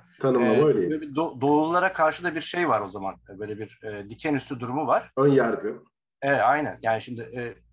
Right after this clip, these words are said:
Speaker 2: Erzurum yazıyor orada. "Senin bana burada ne işin var?" diyor. Ama "Senin bana burada ne işin var?" diyen adam, e, doğuş şivesiyle konuşuyor. E, yani bir,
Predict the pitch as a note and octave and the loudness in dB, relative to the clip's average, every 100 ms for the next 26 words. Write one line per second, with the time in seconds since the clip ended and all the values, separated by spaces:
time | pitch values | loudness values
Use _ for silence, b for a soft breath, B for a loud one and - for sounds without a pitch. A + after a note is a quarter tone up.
0 | _ _ _ _ _ _ _ _ _ D3+ | _ _ _ _ _ _ _ _ _ 0
1 | E3+ C#3+ C#3+ C3 A#2+ B2 G#2 G#2+ G#2 G2+ | 2 2 0 0 -4 -6 -6 -6 -6 -4
2 | G3 G3 F#3 F3 D3 B2 A#2+ C3 G3+ G#3+ | -4 -2 -2 0 0 0 -2 -4 -2 -2
3 | - D#3 A#2 G2+ - B2+ C#3+ A#2+ _ _ | -2 0 0 0 -2 0 -2 -4 _ _
4 | _ C3 D#3 E3 D3+ D3 D3 D3+ D3 F3 | _ -4 -4 0 2 2 0 0 0 -2
5 | E3 C3+ A2+ G#2+ G#2+ G2+ F#3 D4 - _ | -2 0 0 0 -4 0 0 0 -8 _
6 | _ _ - A#2 A2 C#3+ A#3 - D#3 A#2 | _ _ -8 -6 0 2 2 0 -2 -2
7 | G#2+ G2 F#2+ F#2 - - _ _ _ _ | -4 -10 -12 -16 -18 -20 _ _ _ _
8 | B B B - _ _ _ - G#2+ - | B B B -20 _ _ _ -10 -10 -6
9 | A#2+ A#2+ G2 _ _ A2 B2+ - | -4 -4 -6 _ _ -8 -6 -6